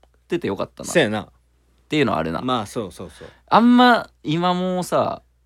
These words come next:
Speaker 2: 盤に残すっていうのな。
Speaker 1: 一曲、
Speaker 2: はい。
Speaker 1: 一曲配信して、また一曲配信して、
Speaker 2: うん。
Speaker 1: また一曲配信して、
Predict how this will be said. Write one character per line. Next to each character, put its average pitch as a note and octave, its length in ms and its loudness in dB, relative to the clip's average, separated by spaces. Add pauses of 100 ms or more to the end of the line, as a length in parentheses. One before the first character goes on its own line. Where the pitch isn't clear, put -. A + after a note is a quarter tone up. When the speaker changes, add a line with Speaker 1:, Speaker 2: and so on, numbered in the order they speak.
(180)
Speaker 2:
盤 D3 300 0
に D#3+ 100 2
残 G3 260 4
す A3 140 -6
っ - 20 -6
て - 340 -10
い A2 240 0
う G#2 40 -6
の F#3+ 160 4
な。 D#3+ 100 0
Speaker 1:
一 - 20 4
曲、 F#3+ 300 4 (880)
Speaker 2:
は C3 80 4
い。 B2 140 0
Speaker 1:
一 A2 60 -12
曲 F#3 280 2
配 F3+ 260 4
信 A2 400 -6
し - 140 -12
て、 F#2 180 -2
ま B2 180 2
た A2+ 120 2
一 G#2+ 120 0
曲 A#2 300 -6
配 A2 240 0
信 G#2+ 200 -6
し - 100 -14
て、 F#2+ 180 -4
Speaker 2:
う F#2+ 40 -10
ん。 - 20 -12
Speaker 1:
ま B2 120 -2
た A#2+ 140 -2
一 A2 140 -4
曲 A#2+ 220 -8
配 B2 180 -2
信 C3 180 -8
し - 160 -12
て、 F3+ 340 -2